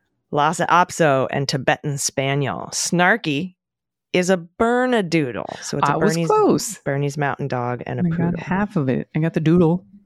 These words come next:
Speaker 1: Very,
Speaker 2: I got the
Speaker 1: very
Speaker 2: doodle.
Speaker 1: cute.
Speaker 2: Oh, thank you for that. This one's from Christina, pronouns she and her. Hello, Beanie ladies. It's been a hard week in the news,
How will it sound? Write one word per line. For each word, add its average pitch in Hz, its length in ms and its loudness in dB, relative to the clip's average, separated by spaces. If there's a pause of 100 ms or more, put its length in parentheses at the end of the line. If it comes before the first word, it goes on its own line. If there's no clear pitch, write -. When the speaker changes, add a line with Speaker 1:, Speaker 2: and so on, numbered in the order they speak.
(100)
Speaker 1:
Very, - 400 -10
Speaker 2:
I 131 40 -6
got 131 140 -4
the - 80 -4
Speaker 1:
very 120 140 -4
Speaker 2:
doodle. - 120 -4
Speaker 1:
cute. - 380 -16 (920)
Speaker 2:
Oh, 208 160 4
thank 247 220 2
you 170 40 2
for 147 120 0
that. 156 400 2
This 190 160 0
one's 190 120 2
from 190 140 2
Christina, 202 440 2
pronouns 175 440 2 (140)
she - 320 0
and 165 180 2
her. 185 400 2
Hello, 240 300 4
Beanie 165 380 2
ladies. 156 640 2 (100)
It's 190 220 0
been 214 200 2
a 208 60 2
hard 208 560 2
week 214 200 4
in 202 80 2
the 208 80 4
news, 151 460 4